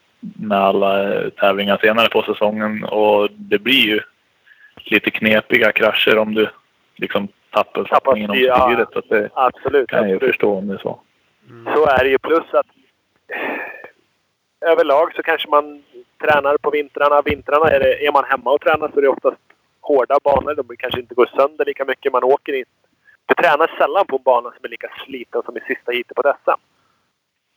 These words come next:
Speaker 1: Ja, så är det.
Speaker 2: För då har ju folk gnällt sönder sig själva om att, "Ah,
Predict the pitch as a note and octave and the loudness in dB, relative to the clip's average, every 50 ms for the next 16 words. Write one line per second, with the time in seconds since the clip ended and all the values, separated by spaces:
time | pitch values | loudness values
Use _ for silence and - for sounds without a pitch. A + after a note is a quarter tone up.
0 | _ - - G#2 A2 A2+ A2+ A2 - _ _ - - G#2 F#2+ F#2 F#2+ - - _ | _ -6 -2 2 2 2 2 2 -2 _ _ -2 2 2 2 2 0 -4 -10 _
1 | - - - - - - - - D3+ D#3+ D#3 D3+ D3 - C#3 C3+ C3+ - - - | -16 -12 -12 -12 -8 -4 -2 0 2 2 4 2 2 2 0 -2 -2 -4 -8 -10
2 | C3 C3 B2+ - _ - F3+ E3 C#3+ B2+ A2+ - B2 - - B2 A#2 A#2 A2+ A2+ | -8 -8 -8 -8 _ 0 0 0 0 -2 -8 -8 -6 -6 -4 -2 -2 -2 -2 -2
3 | A2+ - - | -4 -6 -4